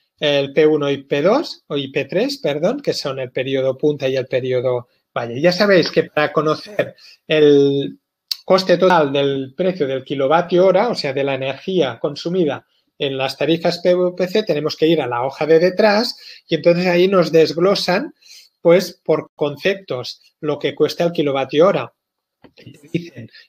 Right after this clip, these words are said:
"En la energía consumida hay estos dos conceptos". Ya lo conocéis, ¿verdad?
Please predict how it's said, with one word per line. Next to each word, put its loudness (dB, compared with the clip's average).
"En -8
la -4
energía -4
consumida 0
hay 2
estos -2
dos -2
conceptos". -8
Ya -16
lo -12
conocéis, -6
¿verdad? -4